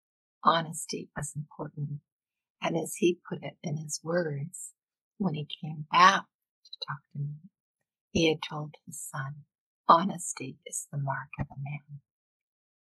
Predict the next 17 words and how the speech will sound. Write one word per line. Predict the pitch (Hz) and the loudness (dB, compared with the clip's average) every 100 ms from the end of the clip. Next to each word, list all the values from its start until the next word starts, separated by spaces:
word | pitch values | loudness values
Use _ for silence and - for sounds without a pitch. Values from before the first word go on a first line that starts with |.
| _ _ - - - - - | _ _ -20 -16 -14 -14 0
He | 151 165 | 6 6
said | - 170 151 | 6 -2 -2
he | 175 | 0
hadn't | 160 151 151 160 | 2 2 2 0
had | 143 147 | 0 0
such | 147 - | 0 0
a | |
good | - 143 | -2 -4
conversation | - 139 147 139 - 147 131 - 139 143 - _ | -2 -4 -2 -6 -6 -4 -4 -4 -4 -8 -14 _
with | 143 143 - | -12 -12 -6
his | - | -2
son | - 143 143 143 - _ _ _ _ _ _ _ _ _ _ | 0 2 2 -2 -6 _ _ _ _ _ _ _ _ _ _
for | 147 | -2
a | 147 | 0
couple | - 151 143 | -2 -2 0
of | 143 147 | 0 0
years, | 151 139 143 - | 0 0 -2 -8